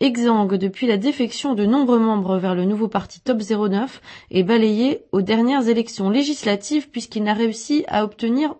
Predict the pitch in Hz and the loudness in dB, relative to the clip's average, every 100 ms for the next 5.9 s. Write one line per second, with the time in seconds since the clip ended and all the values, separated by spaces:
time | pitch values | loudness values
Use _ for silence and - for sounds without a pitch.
0 | - 175 - - 302 320 240 247 226 - | -2 0 0 -2 -2 0 -2 -4 -8 -4
1 | 277 302 - 196 311 302 254 226 214 196 | -4 -4 -6 0 2 4 4 4 2 -2
2 | - - - - - 285 285 262 247 226 | -12 -18 -18 -6 2 2 2 0 2 0
3 | 220 226 220 190 269 285 254 254 233 202 | 0 0 -2 -2 0 0 0 -2 -2 0
4 | 226 226 214 220 220 - 185 202 277 254 | 2 2 2 2 2 2 2 2 2 0
5 | - - 330 233 233 226 202 - 311 | 0 0 0 0 -2 0 -2 0 0